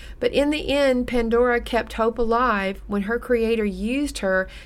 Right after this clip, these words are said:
as a pawn to destroy everything that she loved. To me, she's a hero. She tried to fight against the darkness.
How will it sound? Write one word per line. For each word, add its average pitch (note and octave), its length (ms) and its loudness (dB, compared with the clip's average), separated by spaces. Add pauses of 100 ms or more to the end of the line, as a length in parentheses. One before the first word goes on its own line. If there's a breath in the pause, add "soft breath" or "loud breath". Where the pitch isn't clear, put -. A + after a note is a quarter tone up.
(120)
as F#3+ 120 -2
a G3+ 80 -6
pawn A#3 560 0
to G#3+ 100 -4
destroy G#3+ 680 2
everything A3+ 640 0
that - 140 -4
she A#3 160 -4
loved. A#3 540 -2 (480 loud breath)
To B3 100 0
me, D4+ 420 0
she's A#3+ 260 -4
a A#3+ 60 2
hero. G#3+ 480 -2 (680 loud breath)
She B3+ 140 -4
tried C4+ 320 2
to D4 40 -6
fight B3+ 260 0
against A#3+ 300 0
the A#3 80 -2
darkness. - 680 -6